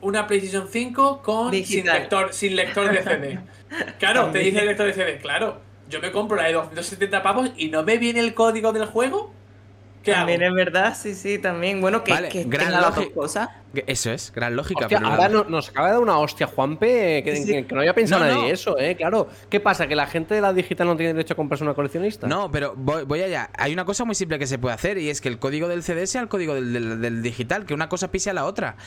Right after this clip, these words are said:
Speaker 3: que no puedas tener dos copias y ya
Speaker 4: ¿Cómo?
Speaker 3: está.
Speaker 4: ¿Cómo?
Speaker 2: Venga,
Speaker 1: Pero,
Speaker 2: con un
Speaker 1: a ver,
Speaker 2: C D,
Speaker 1: tú,
Speaker 2: claro,
Speaker 1: ya, tú
Speaker 2: sí.
Speaker 1: estás con tus, con tus,
Speaker 3: No,
Speaker 1: con
Speaker 3: no,
Speaker 1: tus
Speaker 3: no, no
Speaker 1: cosas
Speaker 3: son
Speaker 1: de
Speaker 3: mi-,
Speaker 1: generar un, un
Speaker 3: no, no,
Speaker 1: código.
Speaker 3: no son mis ca-, no son mis cábalas, es en plan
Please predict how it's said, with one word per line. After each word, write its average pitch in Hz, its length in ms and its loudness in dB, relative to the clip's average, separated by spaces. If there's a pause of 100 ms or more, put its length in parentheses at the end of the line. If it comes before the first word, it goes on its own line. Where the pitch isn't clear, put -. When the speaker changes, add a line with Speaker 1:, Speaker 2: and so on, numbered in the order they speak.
(140)
Speaker 3:
que 131 100 -4
no 143 80 -2
puedas 175 220 -2
tener 175 200 -2
dos 143 160 -4
copias 170 360 -2
y 127 80 2
ya 117 60 2
Speaker 4:
¿Cómo? - 20 4
Speaker 3:
está. 180 280 0 (540)
Speaker 4:
¿Cómo? 123 140 -4
Speaker 2:
Venga, 208 220 2
Speaker 1:
Pero, 240 260 4
Speaker 2:
con - 80 -6
un - 60 -8
Speaker 1:
a 190 100 2
ver, 214 100 6
Speaker 2:
C 208 80 4
D, 202 120 0
Speaker 1:
tú, 240 120 -2
Speaker 2:
claro, 190 140 4
Speaker 1:
ya, 202 140 -2
tú 247 60 2
Speaker 2:
sí. 247 60 4
Speaker 1:
estás 247 220 0
con 269 160 0
tus, 214 220 2
con 208 280 -2
tus, 190 220 0 (120)
Speaker 3:
No, 151 100 0
Speaker 1:
con 208 80 0
Speaker 3:
no, 214 40 0
Speaker 1:
tus 233 60 0
Speaker 3:
no, - 0 -
no 240 180 0
Speaker 1:
cosas 214 220 4
Speaker 3:
son 233 100 4
Speaker 1:
de 247 60 6
Speaker 3:
mi-, 233 60 2
Speaker 1:
generar 214 360 2
un, 202 240 -4
un 139 160 -4
Speaker 3:
no, 156 60 -2 (100)
no, 165 120 -2
Speaker 1:
código. 143 120 -6
Speaker 3:
no 170 160 -2
son 233 200 -4
mis 214 180 -4
ca-, 180 180 -2
no 160 140 -4
son 214 180 -2
mis 185 160 -4
cábalas, 185 420 -2
es - 140 -4
en 170 140 -4
plan 143 320 -2